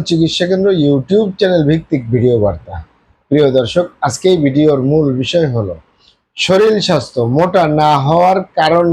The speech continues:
কি এবং স্থায়ী সমাধান অরিজিনাল হার্বাল চিকিৎসা কেন্দ্রে। শরীর স্বাস্থ্য মোটা না হওয়ার কারণ কি এবং স্থায়ী সমাধান অরিজিনাল হার্বাল চিকিৎসা কেন্দ্রে।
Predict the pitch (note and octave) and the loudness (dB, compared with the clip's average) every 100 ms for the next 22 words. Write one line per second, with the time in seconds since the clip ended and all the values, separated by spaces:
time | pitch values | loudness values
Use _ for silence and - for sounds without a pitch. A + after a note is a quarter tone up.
0 | D#3 - A2+ G2 _ _ _ _ _ _ | -2 -4 -8 -8 _ _ _ _ _ _
1 | - F3+ G3+ D3+ C3 - D#3+ - - F3 | 0 2 2 0 -4 -6 -6 -6 -2 0
2 | G#3 G3+ E3+ E3 D#3+ F3 A3 - E3+ G3 | 0 0 0 2 2 0 0 -2 0 0
3 | G#3 G3 F3 D#3+ C3+ D#3+ D#3+ D3 C3 D#3+ | 0 0 2 0 0 0 2 0 -2 -4
4 | F3+ F#3 - C#3 - F3 F3 A#2 F2 _ | -4 -4 -4 -6 -2 0 0 -2 -6 _
5 | _ _ _ _ _ _ - - G3 A3+ | _ _ _ _ _ _ -6 0 2 2
6 | A#3 - F#3+ E3 - G#3 G#3 E3 D#3+ F3 | 0 -2 -2 -4 -2 0 2 0 0 0
7 | E3 D3+ D#3+ D#3+ D#3 F#3+ G3+ G3+ G3 F#3 | 0 0 2 2 2 2 2 0 0 0
8 | A3 A3+ F3 C3 G#2+ F2+ _ _ _ _ | 2 0 -2 -4 -4 -8 _ _ _ _
9 | _ _ _ - D#3+ G3 A3+ A3+ - E3+ | _ _ _ -2 2 2 2 0 -2 -4
10 | - - F#3 G#3+ A3 F3+ F3 D#3+ D#3+ F3+ | -4 -4 0 0 0 -2 0 2 2 0
11 | G#3+ - D#3+ G3 G#3+ G3+ F3+ D#3+ C#3 D#3+ | -2 -2 0 0 0 0 0 0 0 0
12 | D#3+ D3+ C#3 - F3 F#3+ - D3+ B2+ F#3 | 2 0 -2 -4 -2 -2 -2 -4 -2 0
13 | F#3+ D3 | 2 0